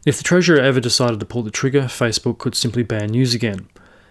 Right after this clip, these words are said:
Another last-minute concession gives the company or Google at least one month's notice that it will be subject to the code. This means Facebook would have a month to strike more deals to avoid it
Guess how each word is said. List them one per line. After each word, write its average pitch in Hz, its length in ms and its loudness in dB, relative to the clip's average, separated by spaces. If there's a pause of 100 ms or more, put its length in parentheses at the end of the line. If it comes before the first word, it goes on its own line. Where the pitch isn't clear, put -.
(100)
Another 120 200 0
last-minute 110 480 -2
concession 123 560 0
gives 113 280 -2
the 120 80 -6
company 135 400 -2
or 110 160 -4
Google 131 460 2 (240)
at 117 160 -6
least 123 300 0
one 139 260 2
month's 127 340 0
notice 120 480 2 (800)
that 131 300 -2 (400)
it 139 160 2
will 135 180 4
be 127 120 2
subject 120 400 0
to 123 80 -2
the 101 80 -10
code. 117 460 -2 (260)
This 117 200 -2
means 110 240 -4
Facebook 120 440 -2
would 113 100 -4
have 113 120 -4
a 110 60 -4
month 110 260 -4
to - 80 -10
strike - 360 -2
more 107 180 -2
deals 120 340 0
to 117 140 -2
avoid 123 320 2
it 135 160 0